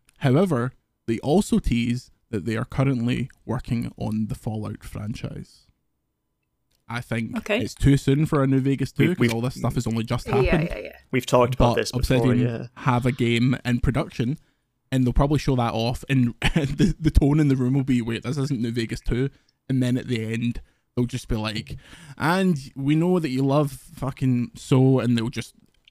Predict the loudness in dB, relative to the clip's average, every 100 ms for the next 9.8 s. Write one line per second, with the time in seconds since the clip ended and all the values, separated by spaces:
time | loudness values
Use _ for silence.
0 | -2 0 2 0 -2 -2 -2 -2 -8 -6
1 | -4 -4 -6 -8 -8 -6 -4 -6 -6 -4
2 | -4 -4 -4 -6 -6 -6 -4 -2 -2 2
3 | 2 2 0 -2 -2 0 0 0 -2 -2
4 | -4 -6 -8 -10 -12 -12 -6 -4 0 0
5 | 2 -2 -6 -10 -10 -10 -14 -14 -12 -10
6 | -12 -14 _ -12 -6 -6 -6 -10 -16 _
7 | -6 0 0 0 -2 -2 -2 0 0 0
8 | -2 -2 -6 -12 -12 -8 -8 -8 -10 -8
9 | -6 -6 -6 -6 -4 -4 -8 -10